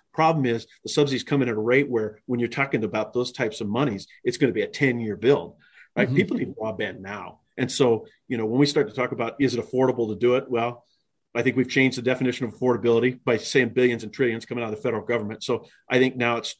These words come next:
Speaker 1: let's get the most robust infrastructure we can to everybody we can. And I, I consider it's probably affordable, you know, and so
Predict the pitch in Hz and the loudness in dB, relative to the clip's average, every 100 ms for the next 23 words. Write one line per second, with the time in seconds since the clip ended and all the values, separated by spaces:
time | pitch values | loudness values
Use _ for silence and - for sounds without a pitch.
0 | _ 139 139 - 156 139 117 - 117 110 | _ 2 2 4 2 2 0 -2 -4 -4
1 | 110 117 110 - - - 110 - 113 110 | -6 -6 -8 -6 -8 -6 -8 -2 -2 -2
2 | 110 107 113 101 101 110 104 107 - - | -4 -4 -4 -4 -6 -6 -6 -6 -12 -20
3 | _ 143 131 127 127 127 135 135 135 _ | _ 0 4 4 4 2 2 0 -2 _
4 | 156 143 139 123 - 127 120 104 - 120 | -2 -2 -2 -4 0 2 2 -2 -4 -2
5 | 110 107 - 98 92 90 - 123 113 110 | -2 -6 -6 -8 -8 -8 -2 0 0 -2
6 | - 127 107 | -2 -2 -2